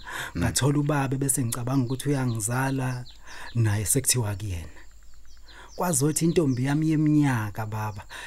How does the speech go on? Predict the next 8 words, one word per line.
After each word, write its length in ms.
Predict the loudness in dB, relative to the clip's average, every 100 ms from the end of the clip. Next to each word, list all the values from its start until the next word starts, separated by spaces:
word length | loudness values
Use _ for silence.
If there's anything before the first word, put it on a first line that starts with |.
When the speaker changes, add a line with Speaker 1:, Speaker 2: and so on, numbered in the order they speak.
| -14 -2
Speaker 2:
three 220 | 6 8
years 220 | 8 6
wonke, 400 | 4 2 0 -2 -4
ngizothola 400 | -2 0 2 2
Speaker 1:
Mm. 40 |
Speaker 2:
ukuthi 260 | 2 0 0
isihlobo 480 | 0 -2 -2 0
sami. 420 | 0 0 0 -2